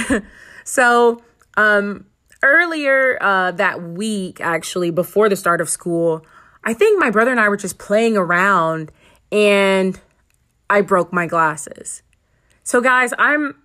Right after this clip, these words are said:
I'm being honest with you. I cannot see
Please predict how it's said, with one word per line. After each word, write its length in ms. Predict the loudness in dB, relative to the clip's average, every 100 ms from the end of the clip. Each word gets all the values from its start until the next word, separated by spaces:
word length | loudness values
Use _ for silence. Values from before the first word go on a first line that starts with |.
| _ _ -2
I'm 160 | 0 2
being 200 | 2 2
honest 300 | -2 -4 -10
with 100 | -12
you. 280 | -14 -18 _ _ _ _ _ _ 0
I 340 | 2 2 0
cannot 760 | -6 -6 -4 0 2 2 0
see 600 | -4 -4 -6 -8 -10 -14